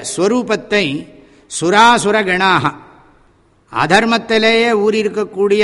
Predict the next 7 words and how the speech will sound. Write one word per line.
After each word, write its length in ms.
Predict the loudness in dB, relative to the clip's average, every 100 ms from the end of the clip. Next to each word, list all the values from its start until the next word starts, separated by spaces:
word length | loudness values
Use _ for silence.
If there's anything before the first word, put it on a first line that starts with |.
| 2
அசுரர்கள், 600 | 2 0 0 0 0 -2 -6 -20 -20 -20 _ _ _ _ _ -20 -20 _ _ -6
தர்மமான 540 | -2 0 2 2 4 4
லௌகிக 440 | 4 2 2 -2 -2
சுகத்திலே, 560 | -2 0 -2 0 0 2
உலக 260 | 0 2 2 0
விஷய 280 | 0 -2 0 0
சுகத்திலே 520 | 0 -2 -4 -2